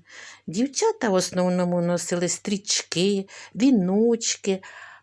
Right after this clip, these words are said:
а коли жінка виходила заміж, то вона одягала на голову хустку.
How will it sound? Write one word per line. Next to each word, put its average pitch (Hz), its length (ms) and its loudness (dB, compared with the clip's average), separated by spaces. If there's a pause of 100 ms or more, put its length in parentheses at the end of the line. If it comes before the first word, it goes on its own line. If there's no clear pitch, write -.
а 139 120 -4
коли 175 400 0
жінка 175 480 -4
виходила 165 600 -2
заміж, 185 680 -2 (340)
то 165 100 -8
вона 143 300 -4
одягала 147 680 -2
на 247 180 0
голову 226 440 0
хустку. - 920 -6